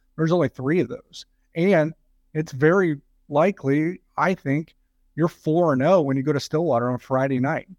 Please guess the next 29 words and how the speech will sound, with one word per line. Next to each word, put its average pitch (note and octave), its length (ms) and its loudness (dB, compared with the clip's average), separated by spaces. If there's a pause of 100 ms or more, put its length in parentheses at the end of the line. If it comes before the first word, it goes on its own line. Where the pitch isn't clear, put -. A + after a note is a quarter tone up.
And D3 240 -2
that's D3 180 2
gonna D3+ 220 0
be C3+ 260 -2 (420)
an D#3 100 0
Oklahoma E3 320 2
State - 360 -4
team E3 240 -2
that's D#3+ 140 -4
probably D3+ 460 -2
down C#3 320 0
more F3 160 0
than F3 120 0
usual. F#3+ 320 -2
So C3+ 320 -2 (380)
is C#3 100 -8
Kansas F3 300 0
State F3 160 0
and D3 100 -2
Texas - 280 -4
Tech E3 260 0
undefeated D#3 400 0
when C#3+ 100 0
they C#3 80 0
play D3 220 0
each D3+ 100 -4
other D#3 220 2
in B2 60 0
Lubbock? C#3+ 300 -2